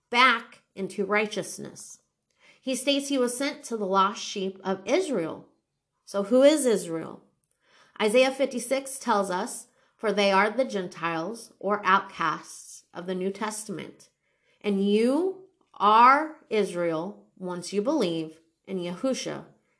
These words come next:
and Abba Yahuwah." Isaiah fifty-six verse eight states, "The Lord God who gathers the outcasts of Israel declares, 'I will gather yet others to him,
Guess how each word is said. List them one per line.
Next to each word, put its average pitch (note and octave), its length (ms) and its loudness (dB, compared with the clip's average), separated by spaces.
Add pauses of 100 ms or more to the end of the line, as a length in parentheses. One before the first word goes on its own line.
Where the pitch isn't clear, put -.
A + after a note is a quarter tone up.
and F3+ 180 -6
Abba E3+ 260 0
Yahuwah." E3+ 680 -2 (1500)
Isaiah A3+ 340 2
fifty-six G#3+ 720 -6
verse F3+ 260 -6
eight G3 240 -6
states, - 1000 -6 (400)
"The G#3+ 80 -2
Lord A#3 320 2
God A#3 380 4
who B3 140 -4
gathers A3 460 2
the - 200 -8
outcasts A3+ 920 0 (120)
of G3 180 -2
Israel A#3 440 2
declares, G#3 840 -2 (440)
'I G3+ 120 2
will A3 140 4
gather C4 640 2 (260)
yet G#3+ 460 -2 (100)
others A3+ 520 0
to G3 160 -4
him, D3+ 400 -8